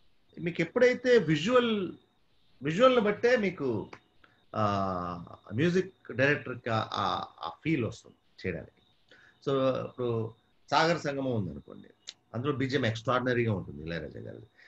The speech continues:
ఎందుకంటే ఆయన్ని impress చేయాలి అది. అంటే ఆ ఫిల్మ్‌లో visuals impress చేస్తే, ఆ content impress చేస్తే, the music will come out అన్నమాట, flow out. So దీనికి songs గోపిసుందర్ గారు చేశారు, extraordinary songs చేశారు.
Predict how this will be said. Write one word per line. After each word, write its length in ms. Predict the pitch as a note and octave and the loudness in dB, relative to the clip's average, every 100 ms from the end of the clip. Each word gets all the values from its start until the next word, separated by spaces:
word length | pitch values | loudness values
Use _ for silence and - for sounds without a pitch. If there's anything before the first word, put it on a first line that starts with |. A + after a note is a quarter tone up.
| - | -10
ఎందుకంటే 220 | D3+ F#3+ | -4 0
ఆయన్ని 460 | C#3 D#3 F3 D#3+ C#3+ | 2 2 4 4 4
impress 400 | D3+ A3+ A3 - | 2 0 -2 0
చేయాలి 200 | C#2 B1+ | -4 -4
అది. 140 | - - _ - | -12 -18 _ -4
అంటే 160 | A2 | -2
ఆ 120 | G2+ | 0
ఫిల్మ్‌లో 380 | G2 C3+ D#3+ D#3 | -2 -4 0 0
visuals 560 | B2+ B2 D3+ D3 A#2 B2 | 0 0 0 0 -2 -10
impress 520 | B2+ A#2+ C#3 A#2 - | -8 -6 -6 -8 -6
చేస్తే, 420 | A#2+ A2+ F3 D#4 - | -6 -4 -8 -8 -8
ఆ 380 | G2+ G2+ F2+ - - | -4 -4 -6 -10 -8
content 340 | A2+ C3+ E3+ C#3 | -6 -2 -2 -2
impress 420 | B2+ B2+ A#2 - | -8 -8 -10 -8
చేస్తే, 300 | G#2 - C#4+ _ _ - _ - | -10 -8 -14 _ _ -20 _ -8
the 100 | B2+ | -2
music 200 | D#3 E3+ | 2 2
will 100 | F3 | 0
come 520 | C3 A2+ G2 D#2+ - | -4 -2 -4 -6 -10
out 160 | E2 C2+ - | -10 -10 -12
అన్నమాట, 180 | D#2 D#2+ | -12 -12
flow 280 | - A#2+ A2+ | -4 0 0
out. 280 | - - - _ _ _ _ _ _ _ _ _ _ - A3 | -2 -10 -20 _ _ _ _ _ _ _ _ _ _ -6 -2
So 140 | F3 | 0
దీనికి 640 | G3+ C4+ C4+ C#4 C4+ B3+ | 2 0 -2 -4 -2 -2
songs 460 | - F#3 A#3 G3+ E3 | -2 0 0 0 2
గోపిసుందర్ 420 | F#3+ F#3 F3+ D#3+ | 2 2 0 2
గారు 140 | C3+ | 2
చేశారు, 300 | A2+ G#2 F#2+ | 2 -2 0
extraordinary 520 | G2 - C3 C3 C3 A#2 | -2 0 0 2 2 0
songs 400 | A2 G2 - E2+ | -2 -4 -8 -14
చేశారు. 240 | - C2 | -14 -20